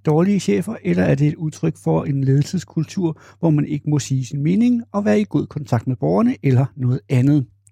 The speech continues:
Oven i disse ubehagelige fratrædelser kommer så en mindst lige så mystisk sag, ganske vist fra modsat fortegn,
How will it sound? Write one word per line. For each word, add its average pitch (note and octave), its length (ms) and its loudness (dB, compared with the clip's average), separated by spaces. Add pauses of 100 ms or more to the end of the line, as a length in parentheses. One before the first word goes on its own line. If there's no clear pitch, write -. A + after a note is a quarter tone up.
(520)
Oven C3 260 2
i F3+ 100 -4
disse D3 320 -4
ubehagelige C3+ 500 0
fratrædelser G3 640 0
kommer G3+ 300 -2
så F3+ 280 -2
en E3+ 180 -2
mindst E3+ 320 -2
lige G3 180 -2
så A#3 120 -2
mystisk E3 460 -2
sag, F#3 300 -2 (340)
ganske C3+ 340 0
vist C#3+ 220 0
fra - 160 -2
modsat C3 320 0 (140)
fortegn, F#3+ 480 -2